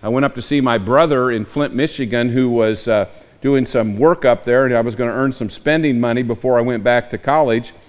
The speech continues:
And unbeknownst to me, my brother had gotten saved at Taylor University, which is in Upland, Indiana. He had a basketball coach that was a believer, and he came to a saving knowledge of Jesus Christ, and he asked me a penetrating question, and I wanna ask this to you.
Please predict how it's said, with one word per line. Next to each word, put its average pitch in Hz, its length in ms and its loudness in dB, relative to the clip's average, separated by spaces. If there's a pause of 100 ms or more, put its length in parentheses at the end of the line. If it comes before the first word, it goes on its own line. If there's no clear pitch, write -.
(460)
And 117 180 0
unbeknownst 156 680 2
to 127 100 -4
me, 160 360 4
my 127 220 0
brother 143 340 2
had 127 160 -2
gotten 123 260 0
saved 143 600 0 (260)
at 120 180 -2
Taylor 190 440 2
University, 113 800 -2
which 113 240 -6
is 98 100 -8
in 104 140 -10
Upland, 120 520 -4
Indiana. 107 640 -6 (200)
He 120 80 -4
had 113 80 0
a 110 40 -4
basketball 135 440 0
coach 127 360 -2
that 117 100 -8
was 101 180 -8
a 107 40 -4
believer, 107 520 -4 (440)
and 98 120 -6
he 151 100 2
came 143 300 -2
to 123 100 2
a 107 40 -2
saving 131 380 0
knowledge 120 380 0
of 107 100 -6
Jesus 117 380 -4
Christ, 143 380 -2
and 123 80 0
he 127 140 -4
asked 147 360 -6
me 185 160 0
a 131 60 0
penetrating 156 720 -4
question, 127 420 -4
and 87 80 -8
I 110 40 -6
wanna 139 180 -4
ask 135 260 -4
this 120 160 -6
to 127 140 -8
you. 117 220 -4